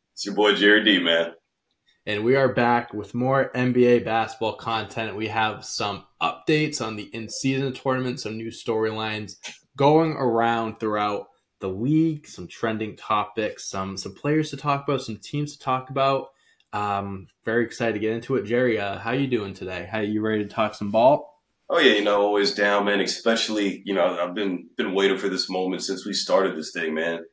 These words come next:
Speaker 1: The Pau Gasol episode.
Speaker 2: Yes!
Speaker 1: The real people.
Speaker 2: Finally. Finally, baby. Come on. Yeah, this is, this is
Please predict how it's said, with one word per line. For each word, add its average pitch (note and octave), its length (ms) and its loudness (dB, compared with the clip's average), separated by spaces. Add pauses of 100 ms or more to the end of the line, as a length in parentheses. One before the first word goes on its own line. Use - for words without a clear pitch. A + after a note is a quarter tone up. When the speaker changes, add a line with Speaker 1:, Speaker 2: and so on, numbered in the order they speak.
(300)
Speaker 1:
The - 180 -2 (160)
Pau D#3 400 10
Gasol C3+ 680 8
episode. G#2 640 2 (280)
Speaker 2:
Yes! - 760 2
Speaker 1:
The A#2+ 80 8
real G3 300 12
people. C#4+ 140 8
Speaker 2:
Finally. B2 600 6 (220)
Finally, C#3+ 480 8
baby. G#2 380 0
Come E3 180 4
on. G#2 420 -2
Yeah, G#2+ 340 2
this B2 220 0
is, C3 180 2
this C3+ 180 0
is C3 100 -4